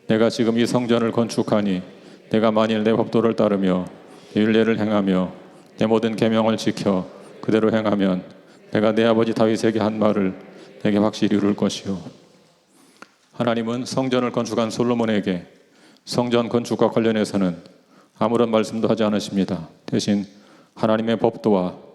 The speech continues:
율례와 계명을 지켜 행하면 다윗과 맺은 언약을 확실히 이룰 것이라고 말씀하십니다. 그 이유가 무엇일까요? 성전을 건축한 역사적인 날에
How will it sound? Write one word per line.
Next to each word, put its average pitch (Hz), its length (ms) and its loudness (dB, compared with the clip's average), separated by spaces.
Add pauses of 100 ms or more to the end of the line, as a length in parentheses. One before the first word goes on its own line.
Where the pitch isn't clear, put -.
(120)
율례와 104 480 2 (540)
계명을 113 380 2
지켜 110 260 -2
행하면 95 400 0 (720)
다윗과 113 280 0
맺은 110 180 2
언약을 104 640 0
확실히 110 300 0
이룰 110 120 2
것이라고 101 460 -2
말씀하십니다. 98 800 -4 (800)
그 - 100 0
이유가 110 220 4
무엇일까요? 104 600 -2 (840)
성전을 117 460 -2
건축한 113 460 -2
역사적인 110 520 -2
날에 92 340 -2